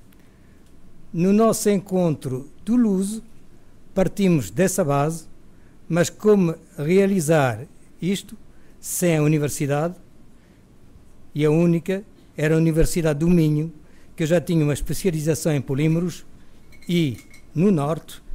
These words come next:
e como todos sabemos, o Norte é o centro industrial mais importante. Confrontados,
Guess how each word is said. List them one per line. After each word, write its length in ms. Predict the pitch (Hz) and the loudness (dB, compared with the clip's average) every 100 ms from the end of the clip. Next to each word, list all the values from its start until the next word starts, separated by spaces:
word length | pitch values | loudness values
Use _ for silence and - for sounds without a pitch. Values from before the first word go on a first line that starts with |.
| - - - | -10 -12 -10
e 80 | 135 | -4
como 280 | 170 147 | -2 -2
todos 300 | - 185 - | 0 -2 -4
sabemos, 580 | - 139 131 147 135 - - - - - - | -6 -6 -4 -4 -6 -12 -20 -20 -20 -18 -4
o 120 | 175 | 0
Norte 500 | 147 135 139 - - - - - | 2 0 -2 -8 -18 -20 -14 -6
é 60 | |
o 80 | 156 | -4
centro 420 | - 170 143 135 | -2 -2 -2 -2
industrial 640 | 139 131 - 131 135 151 175 - - - | -4 -4 -6 -4 -4 -6 -8 -16 -16 -4
mais 300 | 151 160 147 | 0 0 0
importante. 640 | 151 160 - 123 120 - - - - - - - - - - - - - - - - - - - - - - | -2 -6 -10 -12 -14 -18 -18 -20 -18 -18 -16 -18 -20 -20 -20 -20 -20 -20 -20 -20 -20 -20 -20 -20 -20 -20 0
Confrontados, 1200 | 220 165 196 180 190 196 202 220 196 - - | 2 4 2 2 2 2 2 -2 -4 -6 -12